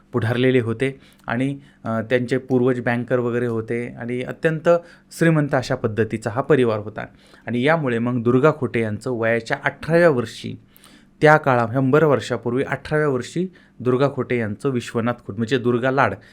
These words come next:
यांचं विश्वनाथ यांच्या, खोटे यांच्याबरोबर लग्न झालं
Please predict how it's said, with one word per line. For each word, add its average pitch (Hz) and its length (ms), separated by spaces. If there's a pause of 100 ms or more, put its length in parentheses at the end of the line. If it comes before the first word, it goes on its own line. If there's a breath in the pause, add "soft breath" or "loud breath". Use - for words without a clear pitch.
(200 loud breath)
यांचं 123 340
विश्वनाथ 127 540
यांच्या, 117 380
खोटे 127 220
यांच्याबरोबर 117 480
लग्न 131 280
झालं 123 220